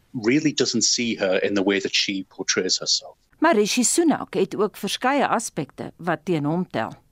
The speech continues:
Speaker 1: Rishi Sunak was maybe the most popular politician in the United Kingdom. He was seen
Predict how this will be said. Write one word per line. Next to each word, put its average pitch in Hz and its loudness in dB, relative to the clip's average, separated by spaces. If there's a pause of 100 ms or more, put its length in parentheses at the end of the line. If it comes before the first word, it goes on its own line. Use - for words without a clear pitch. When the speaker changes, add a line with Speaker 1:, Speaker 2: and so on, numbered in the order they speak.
(160)
Speaker 1:
Rishi 147 2
Sunak 131 0
was 123 2
maybe 120 2
the 107 0
most 127 0
popular 120 -2
politician - 0
in 104 -4
the 101 -4
United 107 0
Kingdom. 165 2 (300)
He 131 2
was 117 2
seen 113 0